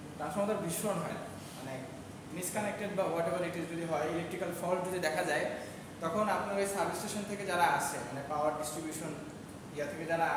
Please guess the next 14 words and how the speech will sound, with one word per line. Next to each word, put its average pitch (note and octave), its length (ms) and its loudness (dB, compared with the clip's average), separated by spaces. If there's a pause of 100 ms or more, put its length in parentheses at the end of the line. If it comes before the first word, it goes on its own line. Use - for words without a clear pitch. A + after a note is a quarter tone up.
আসে, - 200 0 (580)
ওনারা G3 200 4 (120)
এসে G3+ 200 2
দেখবেন G#3 280 0
অনেকের G#3+ 320 2
হাতে, F3+ 220 0
ইঞ্জিনিয়ারদের F3+ 480 -2
হাতে D#3+ 240 2
বা D#3+ 60 4 (120)
সাব-, C#3+ 220 0
আহ, C#3 560 -4
সাবস্টেশন E3 480 -2
ইঞ্জিনিয়ারদের E3+ 420 -4
হাতে, D3 180 -2